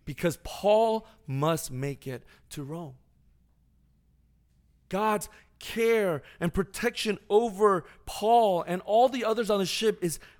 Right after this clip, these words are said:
evident here of God's providence. But not only that, we see his protection over this viper, right? This,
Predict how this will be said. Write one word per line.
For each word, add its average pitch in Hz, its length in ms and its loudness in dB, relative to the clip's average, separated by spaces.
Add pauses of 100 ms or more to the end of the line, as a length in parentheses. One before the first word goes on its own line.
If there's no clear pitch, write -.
(120)
evident 226 520 -2
here 127 460 -12 (200)
of 143 140 -4
God's 151 260 -2
providence. 123 560 -8 (260)
But 214 100 2
not 294 120 4
only 285 200 0
that, 233 160 2
we 240 60 -4
see 247 120 -6
his 240 80 -6
protection 247 380 -2
over 247 140 -4
this 226 160 -2
viper, 160 440 -2
right? 202 260 -2 (220)
This, 202 220 -2